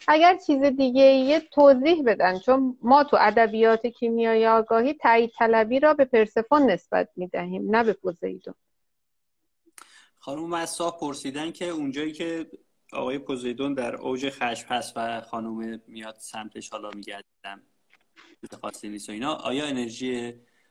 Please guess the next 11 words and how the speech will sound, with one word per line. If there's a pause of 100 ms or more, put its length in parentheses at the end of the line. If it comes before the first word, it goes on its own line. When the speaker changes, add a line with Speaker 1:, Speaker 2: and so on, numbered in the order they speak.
(240)
Speaker 2:
پوزیدون،
اه، (540)
تعدیل
می‌شه
یا
اینکه
نمیشه؟
البته
فرمودید
که
می‌شه.